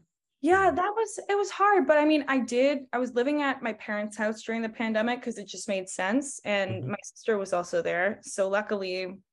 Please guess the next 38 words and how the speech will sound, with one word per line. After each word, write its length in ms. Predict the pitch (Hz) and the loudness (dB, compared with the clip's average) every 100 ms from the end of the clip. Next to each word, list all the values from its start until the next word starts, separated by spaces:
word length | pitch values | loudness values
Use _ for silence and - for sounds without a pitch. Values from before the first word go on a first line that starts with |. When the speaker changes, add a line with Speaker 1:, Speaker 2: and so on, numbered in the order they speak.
| _ | _
Speaker 1:
we 120 | 202 190 | -4 -2
were 140 | 185 | -2
quarantined 580 | - 202 196 196 196 180 | 2 2 2 -2 -8 -6
together. 640 | 175 170 170 202 247 285 - | -6 -2 2 2 2 0 -6
So 280 | - - 208 | -14 -4 -4
we 100 | 196 | 0
were 260 | 190 185 _ - | 0 0 _ -8
able 280 | 214 226 254 | -2 0 0
to 140 | 247 | -2
kind 300 | 220 - 196 | -4 -2 -2
of 60 | 185 | -2
create 460 | 185 185 185 185 - | -6 -6 -4 -4 -2
a 80 | 196 | -2
little 300 | 180 180 180 | 0 2 0
bit 200 | 180 160 | 0 -4
more 560 | 180 170 170 180 180 - _ _ _ _ _ - | -6 -6 -4 -4 -6 -10 _ _ _ _ _ -2
that 240 | 180 175 | 0 2
way. 360 | - 220 269 294 - | 2 4 2 0 -2
Um, 400 | 190 180 180 180 | -2 -2 -8 -4
we 120 | 262 | -2
did 160 | 294 339 | 0 -2
try 340 | - 214 208 | -2 0 2
and 140 | 226 214 | 0 -2
do 140 | 202 | -4
some, 220 | 202 214 | -6 -6
like, 220 | 196 175 175 | -4 -6 -8
Zoom 360 | 175 180 196 | -6 -4 -4
sessions 500 | 190 202 208 226 220 | 0 -2 0 -2 -2
and 120 | 240 | -2
stuff 540 | 226 - 240 285 - - _ _ _ _ _ - | -4 0 0 0 -8 -20 _ _ _ _ _ -18
to, 180 | - 98 | -6 -2
like, 300 | 175 170 - - | -2 -2 -8 -12
keep 360 | 190 185 185 | -6 -6 -6
the, 420 | - 185 170 165 175 _ _ _ _ _ - | 0 2 2 -4 -10 _ _ _ _ _ -10
you 80 | 190 | -6
know, 320 | 185 175 185 _ _ | -4 -4 -6 _ _
Speaker 2:
<laughs> 300 | - - - | -20 -14 -6
Speaker 1:
that 180 | 202 190 | 0 0